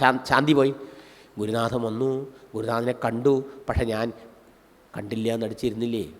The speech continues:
അത് തെറ്റായിപ്പോയി, ആ ഗുരുനിന്ദയായില്ലേ എന്ന വിചാരം ഇദ്ദേഹത്തിൻ്റെ മനസ്സിനെ സ്വസ്ഥത കളയാൻ തുടങ്ങി.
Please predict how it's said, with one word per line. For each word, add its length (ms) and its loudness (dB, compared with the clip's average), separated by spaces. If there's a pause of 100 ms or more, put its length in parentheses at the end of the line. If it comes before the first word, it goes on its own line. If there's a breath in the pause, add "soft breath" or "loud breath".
അത് 120 -12
തെറ്റായിപ്പോയി, 720 -2 (1160)
ആ 160 -12
ഗുരുനിന്ദയായില്ലേ 800 0 (160)
എന്ന 100 2 (100)
വിചാരം 380 8
ഇദ്ദേഹത്തിൻ്റെ 380 0
മനസ്സിനെ 300 4 (100)
സ്വസ്ഥത 240 -2 (100)
കളയാൻ 240 -2
തുടങ്ങി. 220 -10